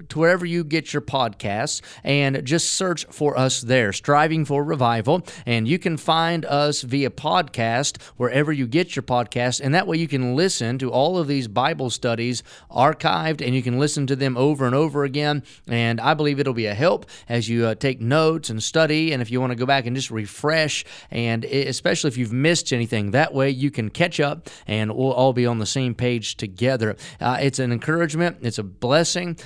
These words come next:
Uh, it's also a, uh, I guess it would be a, a challenge to me to, to know that many of you use these broadcasts in your daily Bible study time,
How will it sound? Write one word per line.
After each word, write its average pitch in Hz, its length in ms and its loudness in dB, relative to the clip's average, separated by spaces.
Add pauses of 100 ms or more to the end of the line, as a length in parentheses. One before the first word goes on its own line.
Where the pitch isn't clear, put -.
(120)
Uh, 117 220 0
it's 110 200 0
also 156 380 2
a, 123 180 2
uh, 110 260 2 (800)
I 120 100 0
guess 131 180 2
it 143 40 2
would 131 120 2
be 123 140 4
a, 120 200 2
a 113 40 -2
challenge 143 560 -2
to 117 80 -8
me 127 120 -2
to, 127 200 -4
to 123 140 -2
know 135 380 2 (200)
that 113 120 -2
many 139 180 2
of 127 100 0
you 123 200 2
use 139 420 0
these 120 240 -2
broadcasts 117 600 -2
in 120 80 -2
your 110 120 -2
daily 117 320 0
Bible 117 340 2
study 110 300 -4
time, 110 400 -2